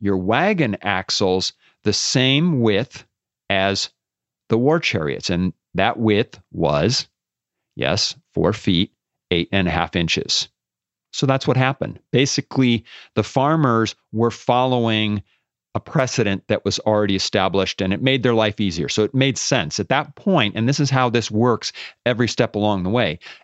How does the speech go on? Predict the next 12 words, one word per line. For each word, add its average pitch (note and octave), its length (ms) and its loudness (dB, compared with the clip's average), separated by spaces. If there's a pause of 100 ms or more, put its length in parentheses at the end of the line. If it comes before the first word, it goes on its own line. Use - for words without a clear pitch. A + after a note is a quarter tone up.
At G2+ 180 -4
that F#2 180 -2
point, E3 340 0 (360)
it G3+ 100 -4
totally G3 300 2
made F3+ 180 2
sense G3+ 300 0
to F#2+ 80 -6
do F2 80 2
it - 80 -4
that D2+ 180 0
way. C#2+ 260 -6